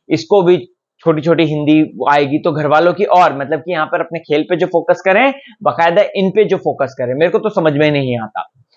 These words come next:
तो यहाँ पर basically, अ, जो है,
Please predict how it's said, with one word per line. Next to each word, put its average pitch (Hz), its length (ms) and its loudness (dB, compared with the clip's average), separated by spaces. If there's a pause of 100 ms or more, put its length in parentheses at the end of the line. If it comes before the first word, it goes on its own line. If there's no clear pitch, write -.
(360)
तो 277 420 4
यहाँ 175 380 0
पर 208 180 0
basically, 160 760 -2 (380)
अ, 147 180 4
जो 143 200 0
है, 139 360 2